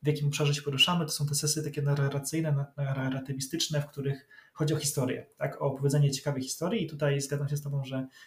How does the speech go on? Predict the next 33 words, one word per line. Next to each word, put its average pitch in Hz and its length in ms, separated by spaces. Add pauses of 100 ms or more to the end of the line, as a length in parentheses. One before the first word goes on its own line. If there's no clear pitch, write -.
(240)
no, 151 60
nie 196 100
ma 202 80
chyba 180 160
ciekawych 165 320
historii 160 380
bez 143 160
ciekawych 139 260
postaci. - 440 (500)
Tak, 147 160
to 147 60
jest - 180
ściśle 151 280
splecione 147 600
i 131 280 (240)
każda 151 220
historia 143 460
ma, 127 360 (840)
e, 139 100
ciekawą 127 340
postać, - 400 (580)
e, 120 420
albo 123 200
kilka. - 420 (180)
I 127 340
jej 143 180
rozwój 147 340
jest 135 280
często 147 240
równie 135 220
ważny 131 300
jak 127 120
rozwój, 123 460